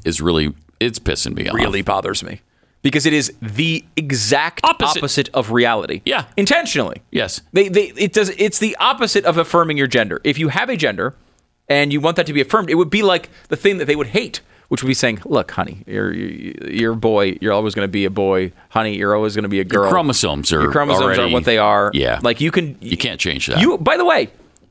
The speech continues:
Speaker 2: you can be a girl and like sports, and you can be a girl who likes cargo pants,
Speaker 1: Mm-hmm.
Speaker 2: and you can be a girl who is interested in action movies.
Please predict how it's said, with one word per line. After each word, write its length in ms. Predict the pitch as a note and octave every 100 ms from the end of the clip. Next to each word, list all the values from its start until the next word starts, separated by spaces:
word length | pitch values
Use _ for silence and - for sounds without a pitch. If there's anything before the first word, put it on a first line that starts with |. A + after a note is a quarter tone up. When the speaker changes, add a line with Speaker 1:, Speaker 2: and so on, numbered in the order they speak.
| -
Speaker 2:
you 160 | D#4+ F4
can 240 | - C4+
be 260 | E3 C#4+ D#4
a 60 |
girl 460 | G3+ A#3+ G#3 G#2 G#2 _ _ _ _
and 480 | G3 G#3 G#3 G3+ F#3+ -
like 220 | G3+ G3
sports, 760 | - - G#3 E3 F#3+ - - - _ _ - - -
and 160 | G3+
you 100 | A3
can 160 | B3+ A#3+
be 160 | B3+ C#4
a 60 |
girl 560 | G3 C4 A3 F3+ G3+ A#3+ - _ _ -
who 260 | F#3+ F#3+
likes 300 | F#3 G#3 -
cargo 380 | - G#3+ A3 G3
pants, 560 | D3 E3+ C3 C#3 - - -
Speaker 1:
Mm-hmm. 220 | A#2+ B2 C#3
Speaker 2:
and 80 | F#3+
you 80 |
can 120 | G3+ F3+
be 220 | B3+ C#4
a 60 |
girl 560 | G#3+ B3 G#3+ F3 F3+ F3+ - _ _ _
who 560 | - G#3 G#3 G3+ G#3 -
is 160 | F3
interested 580 | F#3+ B3 - A#3 G#3 G#3+
in 100 | G#3
action 380 | A3+ B3 - F3
movies. 540 | C3 G#2+ A2 C3+ -